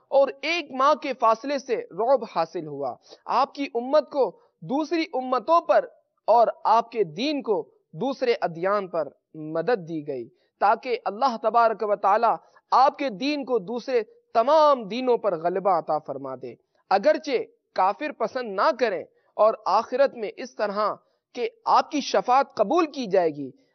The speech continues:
آپ کی امت کی تکلیفیں دور کی جائیں گی، اکابر انبیاء اور اولو العزم رسولوں میں آپ کا بلند و بالا مقام ظاہر ہوگا، تمام اہل محشر آپ کی خدمت میں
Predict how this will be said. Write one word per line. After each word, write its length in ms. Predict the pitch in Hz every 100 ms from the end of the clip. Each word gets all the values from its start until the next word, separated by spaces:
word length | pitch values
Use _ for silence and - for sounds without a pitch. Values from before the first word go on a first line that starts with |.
| _
آپ 260 | 180 233 240
کی 140 | 277 -
امت 320 | 226 247 294
کی 100 | 285
تکلیفیں 480 | 202 233 196 269 262
دور 300 | 185 190 349
کی 240 | 285 285 226
جائیں 300 | 220 202 180
گی، 140 | 151 _ _ -
اکابر 520 | 175 269 320 320 -
انبیاء 400 | 240 233 226 185 139 _ -
اور 120 | 214
اولو 240 | 226 233 277
العزم 480 | 262 226 269 214 208
رسولوں 460 | 196 - 302 302
میں 200 | 233 170 - _ -
آپ 240 | 226 233
کا 100 | 226
بلند 400 | 170 190 240 214
و 60 | 180
بالا 300 | 170 196 196
مقام 440 | 160 - 185 202
ظاہر 340 | 160 160 262
ہوگا، 360 | 214 185 165 156 - _ _ -
تمام 320 | 208 269 285 -
اہل 280 | 240 294 269
محشر 460 | 226 226 330 294 - _ _ _ -
آپ 260 | 262 277
کی 120 | 254
خدمت 400 | 233 214 202 247
میں 120 | 233